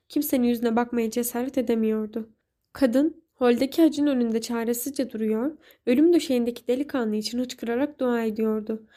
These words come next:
Şramek de hastanın yanına sık sık geliyor, bitmek bilmez inancıyla sonunda her şeyin iyi olacağını söylüyordu. Onun gibi düşünmeyen doktor, Berger'in kız kardeşine telgraf çekmişti.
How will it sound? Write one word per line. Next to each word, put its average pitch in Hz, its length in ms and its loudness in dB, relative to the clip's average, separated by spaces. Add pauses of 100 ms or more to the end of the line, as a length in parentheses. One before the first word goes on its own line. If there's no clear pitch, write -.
(140)
Şramek 339 460 4
de - 40 -2
hastanın 262 360 -2
yanına 233 220 0
sık 240 220 -8
sık - 220 -10
geliyor, 220 500 -2 (220)
bitmek 285 380 0
bilmez 285 320 2
inancıyla 269 580 0
sonunda 262 380 -2
her 294 180 2
şeyin 294 220 0
iyi 277 160 4
olacağını 240 440 0
söylüyordu. 214 720 -4 (420)
Onun 294 240 6
gibi 240 240 -2
düşünmeyen 240 560 -2
doktor, 233 500 -6
Berger'in 247 420 0
kız - 160 -8
kardeşine 220 500 -4
telgraf 233 500 -6
çekmişti. 226 580 -14